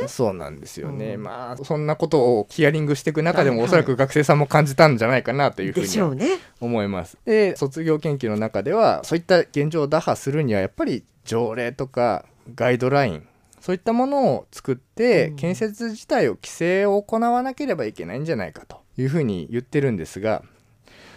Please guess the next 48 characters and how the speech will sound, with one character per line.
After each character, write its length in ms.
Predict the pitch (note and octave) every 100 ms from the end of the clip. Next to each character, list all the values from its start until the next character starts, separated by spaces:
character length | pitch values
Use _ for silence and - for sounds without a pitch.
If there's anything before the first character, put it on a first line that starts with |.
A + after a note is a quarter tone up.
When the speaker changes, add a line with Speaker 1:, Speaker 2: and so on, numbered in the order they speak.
| - -
Speaker 1:
た 60 |
だ、 320 | A3 - - -
全 260 | D#3 F#3
国 180 | G3 G3+
的 280 | - G3+ G3
に 120 | F#3+
見 120 | G3
て 80 | F#3
も 160 | B2 F#2+
生 300 | - D3+ D#3
態 240 | D#3+ D3+
系 180 | - C#3
の 120 | C3+
保 120 | C3
全 240 | A#2+ A#2 A#2
と 340 | - A2 E2
太 140 | - G#2+
陽 240 | A2 G#2
光 140 | - G2
発 200 | A2 A2
電 140 | G#2+
所 100 | G#2
の 60 | G2+
建 240 | - G#2+
設 420 | - - F#2+ G#2 - _ _ _ _
を 200 | G3 E3+ -
な 100 | A#2
ん 40 |
と 80 | A2
か 80 | -
し 100 | B2
よ 100 | A2
う 20 |
っ 20 |
て 160 | - A2+
い 60 | A#2
う 240 | A2+ G2+
関 300 | - C3+ C3
係 200 | C3+ B2
の 100 | A#2
条 220 | A2 C3
例 120 | C#3 C#3
っ 40 |
て 140 | C3+
い 40 | G#2
う 40 |
の 40 | F#2
が 260 | F#2 D2